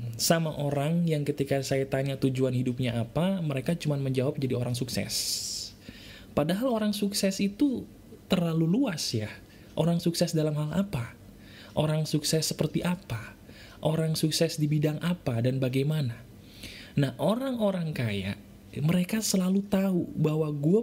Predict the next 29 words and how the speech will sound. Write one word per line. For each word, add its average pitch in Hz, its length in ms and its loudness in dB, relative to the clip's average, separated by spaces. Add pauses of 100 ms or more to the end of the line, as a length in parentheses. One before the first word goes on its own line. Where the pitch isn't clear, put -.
punya 180 240 2
tujuan 143 480 2
jelas, 120 560 -2 (160)
pengen 175 320 4
ngapain 170 480 2
dalam 123 240 2
hidup 120 240 0
ini. 87 240 -4 (560)
Contoh 127 400 2
saya, 110 400 -4 (380)
saya 226 340 0
kalau 220 140 2
ditanya 185 340 0
tujuan 170 320 2
apa, 196 300 -2 (180)
tujuan 170 540 2
saya 165 400 0
adalah 147 320 0 (160)
saya 151 300 0
ingin 170 280 4
menggunakan 139 640 0
keunikan 127 460 0
diri 123 180 2
yang 117 140 0
Tuhan 117 260 0
kasih 143 320 2
dalam 123 240 2
hal 117 80 0
berbicara 113 640 -2